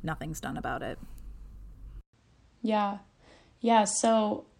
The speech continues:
Speaker 2: whenever, so, okay, so Episcopal is, as I said earlier, highly, a sec-, very secure, safe environment. Um, is there ever a discussion among teachers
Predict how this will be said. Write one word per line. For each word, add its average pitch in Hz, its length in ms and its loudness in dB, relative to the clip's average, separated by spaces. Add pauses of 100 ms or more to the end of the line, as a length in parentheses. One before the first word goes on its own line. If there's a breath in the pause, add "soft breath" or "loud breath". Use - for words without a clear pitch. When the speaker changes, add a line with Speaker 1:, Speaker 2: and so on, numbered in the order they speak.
(440)
Speaker 2:
whenever, 240 840 6
so, 254 280 6
okay, 220 220 6
so 254 240 6
Episcopal 269 580 8
is, 202 440 4 (100)
as 202 220 6
I 196 80 4
said 190 200 2
earlier, 185 440 4
highly, 190 580 4 (580 soft breath)
a 208 60 4
sec-, 196 280 2
very 202 440 8
secure, 185 560 6
safe 180 320 4
environment. 175 800 4
Um, 196 480 2 (1120 loud breath)
is 240 160 4
there 285 180 6
ever 196 280 4
a 427 120 4
discussion 214 680 0
among 180 360 2
teachers 202 640 -4